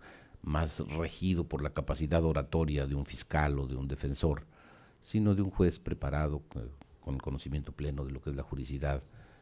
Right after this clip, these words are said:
y que tiene la capacidad de juicio, eso esperamos, para aplicarla en, en el momento determinado. Es decir, la ventaja de ser los últimos es que lo que usted vio en Colombia yo también ya lo vi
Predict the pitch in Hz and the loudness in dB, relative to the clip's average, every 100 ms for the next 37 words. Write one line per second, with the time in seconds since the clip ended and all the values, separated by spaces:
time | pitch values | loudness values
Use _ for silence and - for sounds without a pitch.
0 | - - 62 71 73 71 73 67 67 71 | -16 -10 -6 -4 -2 0 0 0 -2 -4
1 | 73 - 65 67 67 - 65 - 60 - | -4 -4 -2 -2 -2 -4 -6 -6 -12 -12
2 | - 73 - - - 65 64 - - - | -8 -6 -6 -4 -4 -4 -6 -12 -20 -20
3 | - - - - - - _ 65 65 - | -20 -20 -20 -20 -20 -20 _ 2 2 -2
4 | 65 - 67 65 64 60 67 65 65 67 | -4 -2 0 0 -2 -2 -2 -2 0 0
5 | 62 62 60 64 - - - - - - | -2 -4 -6 -6 -8 -10 -12 -16 -16 -18
6 | - - - - 107 104 117 - - - | -20 -20 -4 4 6 8 4 2 -18 -20
7 | - - - - - - 92 92 95 92 | -20 -20 -20 -20 -20 -2 4 6 6 6
8 | 135 117 95 - 101 82 - 98 - 80 | 4 4 2 4 6 4 2 2 0 -4
9 | 80 - - - - - - - - 80 | -6 -14 -20 -20 -20 -20 -20 -14 -4 -4
10 | - 78 67 - 95 92 90 78 76 80 | 0 0 0 2 6 8 6 6 6 6
11 | 73 65 67 64 62 60 62 60 - - | 6 4 2 0 -2 -2 -2 -4 -4 -8
12 | - | -10